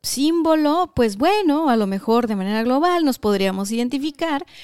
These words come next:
pero si dejamos que se caiga ese ideal, si dejamos que se caiga ese, ese ideal de éxito, ese ideal de prosperidad,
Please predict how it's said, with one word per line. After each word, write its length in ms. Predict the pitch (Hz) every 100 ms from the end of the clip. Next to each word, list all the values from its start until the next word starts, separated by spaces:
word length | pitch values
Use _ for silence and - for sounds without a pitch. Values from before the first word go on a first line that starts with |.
| - - - - _ -
pero 560 | 285 285 285 285 269 -
si 640 | - - 277 269 269 269
dejamos 540 | 262 262 311 349 415
que 140 | - 285
se 180 | 247 208
caiga 720 | 233 214 233 233 247 254 -
ese 420 | 220 220 - 240 -
ideal, 640 | 233 202 170 175 175 214 _ _ _ _ _ _ _ _ _ _ - - - -
si 200 | - 262
dejamos 360 | 277 339 415 -
que 80 |
se 140 | 262 202
caiga 260 | 202 202
ese, 360 | 208 220 214 _ -
ese 220 | 208 220
ideal 560 | 208 190 170 180 202
de 140 | 196 185
éxito, 380 | - 208 - 208
ese 180 | 202
ideal 340 | 196 185 180 185
de 80 | 202
prosperidad, 840 | 190 190 - 185 180 175 175